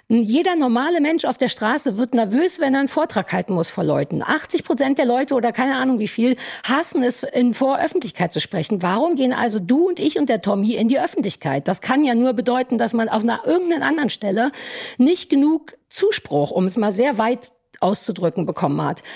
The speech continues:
Und wenn du quasi mit dieser Last schon in dein Leben gehst, dass dir irgendjemand nicht oft genug gesagt hat, „Ey, du bist okay, wie du bist“, und deswegen auf eine Bühne gehst, um dir wild fremde Menschen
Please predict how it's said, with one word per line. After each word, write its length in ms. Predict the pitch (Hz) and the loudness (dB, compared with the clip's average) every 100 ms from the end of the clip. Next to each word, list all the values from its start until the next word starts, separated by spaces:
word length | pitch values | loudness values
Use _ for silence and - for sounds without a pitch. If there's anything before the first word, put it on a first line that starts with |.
| - - - | -16 -8 0
Und 340 | 226 208 185 | 2 2 2
wenn 180 | 226 233 | 2 2
du 380 | 226 220 - - | 2 0 -4 -10
quasi 320 | - 240 247 240 | -4 -2 2 2
mit 220 | 233 269 | 2 2
dieser 260 | 320 320 | 2 2
Last 380 | 220 294 - - | 2 0 -4 -4
schon 160 | 269 226 | 0 2
in 100 | 208 | 2
dein 160 | 190 | 2
Leben 240 | 214 339 294 | 0 2 2
gehst, 320 | 185 - - | 2 0 0
dass 140 | 214 | -2
dir 160 | 247 226 | 0 2
irgendjemand 560 | 277 262 254 247 247 262 | 2 0 0 0 2 0
nicht 240 | 285 285 | 0 0
oft 160 | 311 - | -2 2
genug 240 | 294 294 | 2 2
gesagt 340 | 240 277 277 | 0 -2 0
hat, 240 | 277 240 302 | -2 -2 0
„Ey, 140 | 330 | 2
du 100 | 330 | 2
bist 180 | 311 - | 0 -2
okay, 300 | 349 - 339 453 | -4 0 2 2
wie 100 | 240 | 0
du 80 | 156 | 0
bist“, 460 | 214 262 - - - | 0 -2 -4 -8 0
und 300 | 240 208 - | 0 0 0
deswegen 500 | 349 349 - 202 294 | 0 0 0 0 2
auf 100 | - | 0
eine 100 | 247 | 2
Bühne 260 | 262 370 196 | 2 2 0
gehst, 240 | 170 - | -2 0
um 100 | 247 | 2
dir 120 | 247 254 | 2 2
wild 380 | 320 427 415 | 2 0 0
fremde 480 | - 269 330 415 370 | -6 -2 0 2 2
Menschen 500 | 262 311 359 262 220 | 2 0 -2 0 0